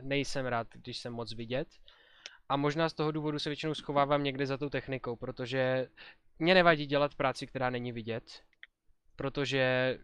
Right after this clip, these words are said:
to právě znamená, že nejsem vidět a to je, to je výhoda, že? Jako, <laughs> a takže to znamená, že jak mám v tom nějaké vnitřní naplnění,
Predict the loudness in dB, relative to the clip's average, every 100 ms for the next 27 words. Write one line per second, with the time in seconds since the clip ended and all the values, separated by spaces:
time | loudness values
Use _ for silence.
0 | -12 -10 2 6 6 6 2 4 4 6
1 | 4 2 -2 -2 -2 -2 -4 -4 -4 -4
2 | -4 -6 -6 -2 -2 4 6 6 4 0
3 | -2 -2 -4 -8 -10 -16 -14 -8 -8 -8
4 | -16 -18 -20 -20 -20 -12 2 6 8 6
5 | 4 -4 -18 -18 -16 -16 -16 -16 -16 -16
6 | -18 -16 -16 -14 -16 -16 -20 -20 -20 -2
7 | 0 0 -2 0 2 4 4 2 2 2
8 | 0 -2 4 4 4 0 -2 -4 -6 -6
9 | -6 -4 -2 -2 -2 -2 -2